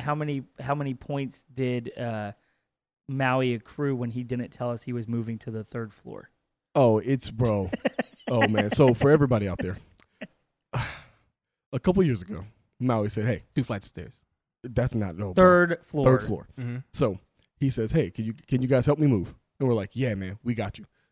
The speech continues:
Speaker 2: He's like, "Cool. It's, it's like, it's like a month." I'm like, "All right, cool. It's in a month." We get there, right? Get to his house. Open up the door. Nothing's packed. He says, "All right, start packing." <laughs> And we're like, "Whoa,
Speaker 1: And,
Speaker 2: hold
Speaker 1: and
Speaker 2: up.
Speaker 1: he goes,
Speaker 2: <laughs> Hold up."
Speaker 1: "I know it's a bit dirty, but we're still gonna try to get the security deposit back.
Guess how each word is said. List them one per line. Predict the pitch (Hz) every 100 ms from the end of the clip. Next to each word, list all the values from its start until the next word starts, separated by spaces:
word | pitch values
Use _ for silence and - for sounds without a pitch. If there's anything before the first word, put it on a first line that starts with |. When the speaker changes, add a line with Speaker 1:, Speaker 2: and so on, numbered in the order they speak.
| _ -
Speaker 2:
He's | 127
like, | 107 -
"Cool. | - 101 -
It's, | - -
it's | 123
like, | 123 113
it's | 117
like | 113
a |
month." | 113 123 98
I'm | 101
like, | 90
"All | -
right, | 104
cool. | - 117 90 -
It's | -
in | 113
a |
month." | 104 95 - _ _
We | 123
get | 135 151
there, | 104
right? | 95 120 - _ _ _ -
Get | 117
to |
his | 147
house. | 131 - - _ _ -
Open | 135 139
up | 135
the |
door. | 127 98 - _
Nothing's | 113 139 127 104
packed. | - - - -
He | 147
says, | 143 127
"All | 143
right, | 123
start | - 170 170
packing." | 185 - - -
<laughs> | - 208 - -
And | 185
we're | 175
like, | 104 -
"Whoa, | 294
Speaker 1:
And, | 262 277 233 185 - -
Speaker 2:
hold | 240 220
Speaker 1:
and | 277 247
Speaker 2:
up. | 202
Speaker 1:
he | 220
goes, | 214 190 185 208 -
Speaker 2:
<laughs> | _
Hold | - 208 123
up." | 139
Speaker 1:
"I | 196
know | 220
it's | 233
a | 196
bit | 196 156
dirty, | 185 170 151
but | 143
we're | 147
still | - 190
gonna | 185
try | 175 175
to |
get | 160
the | 143
security | 131 - 185 175
deposit | 147 135 139 131
back. | 127 127